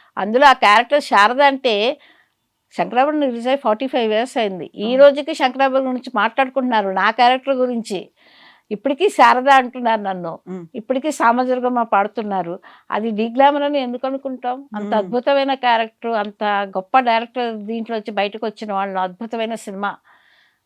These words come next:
Speaker 1: అది డీ గ్లామర్ ఏం కాదు. ఆ
Speaker 2: Hmm.
Speaker 1: గ్లామర్ ఆ క్యారెక్టర్కి అది గ్లామర్.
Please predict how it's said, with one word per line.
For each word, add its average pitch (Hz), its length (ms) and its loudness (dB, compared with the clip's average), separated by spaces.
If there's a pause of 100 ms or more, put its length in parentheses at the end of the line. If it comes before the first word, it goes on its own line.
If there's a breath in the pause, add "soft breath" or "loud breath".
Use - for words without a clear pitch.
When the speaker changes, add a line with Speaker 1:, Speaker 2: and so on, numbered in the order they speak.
Speaker 1:
అది 165 200 -10
డీ 160 240 -10
గ్లామర్ 226 280 -2
ఏం 214 160 -6
కాదు. 180 360 -6 (100)
ఆ 143 100 -6
Speaker 2:
Hmm. 185 80 -8
Speaker 1:
గ్లామర్ 170 320 0
ఆ 180 120 6
క్యారెక్టర్కి 233 520 0
అది 233 140 0
గ్లామర్. 165 380 2